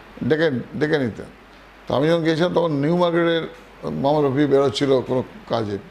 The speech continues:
রাত্রিবেলা program ছিল। তো হঠাৎ করে ওনার, ওনার যে শালা, ওনার ছায়া সঙ্গী ছিলেন জাহির বলে ওনার শালা, মারা গেছেন। মোহাম্মদ রফির মারা যাওয়ার এক মাসের মধ্যেই উনি মারা গেছিলেন।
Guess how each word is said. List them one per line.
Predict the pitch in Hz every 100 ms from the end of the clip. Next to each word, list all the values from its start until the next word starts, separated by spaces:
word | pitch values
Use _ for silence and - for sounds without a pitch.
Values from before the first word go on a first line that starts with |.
| - 131
রাত্রিবেলা | 123 - 143 139
program | 127 131 120
ছিল। | 92 80 - - - - - - - - - - - - - - -
তো | 151 151
হঠাৎ | 123 147 170 165
করে | 165
ওনার, | 147 139 165 160
ওনার | 147 160 175
যে | 175
শালা, | 156 135 139 143
ওনার | 143 151
ছায়া | - 135 156
সঙ্গী | 139 156 151
ছিলেন | 135 151 117
জাহির | 127 156 151
বলে | 147
ওনার | 139 131 120
শালা, | 120 151
মারা | 151 160 151
গেছেন। | 127 135 135
মোহাম্মদ | 135 147
রফির | 147 165
মারা | 143 143 147
যাওয়ার | 151 151 151 - -
এক | - 139
মাসের | 147 135 147
মধ্যেই | 143 135 156
উনি | 147 143
মারা | 127 127
গেছিলেন। | 123 98 113